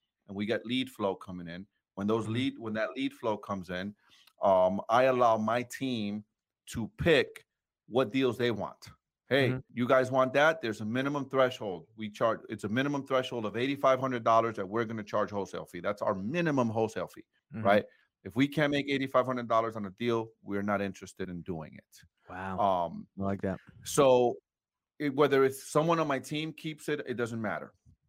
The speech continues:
Speaker 1: right? You want it, you can buy it. Go for it. You get your financing, go for it. Everyone has equal opportunities here.
Speaker 2: Yeah.
Speaker 1: I'm an equal opportunity giver,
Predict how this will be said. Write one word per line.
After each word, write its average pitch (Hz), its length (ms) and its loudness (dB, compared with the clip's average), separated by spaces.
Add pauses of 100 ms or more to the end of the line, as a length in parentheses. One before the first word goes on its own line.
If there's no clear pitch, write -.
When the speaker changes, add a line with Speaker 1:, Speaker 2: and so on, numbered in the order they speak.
(640)
Speaker 1:
right? 107 380 2 (340)
You 104 140 -2
want 147 260 6
it, - 200 -4
you 107 120 -4
can 123 160 -2
buy 107 220 4
it. - 80 -8 (180)
Go 131 180 4
for 123 240 2
it. 87 100 -2
You 110 100 -6
get 120 200 -2
your 123 80 -6
financing, 123 800 0
go 123 180 6
for 110 220 0
it. 92 80 -2
Everyone 123 400 -2
has 113 200 -4
equal 117 300 -4
opportunities 101 720 -6
here. 123 220 0
Speaker 2:
Yeah. 123 140 6
Speaker 1:
I'm 110 80 6
an 101 80 -2
equal 107 320 -8
opportunity 110 540 -8
giver, 92 400 -4